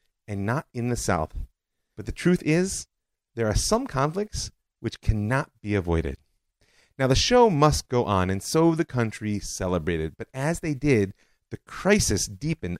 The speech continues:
unbeknownst to the vast majority of the populace. That night,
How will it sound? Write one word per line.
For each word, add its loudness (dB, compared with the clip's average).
unbeknownst -2
to -12
the -2
vast -2
majority 2
of -6
the -12
populace. -4
That 4
night, 0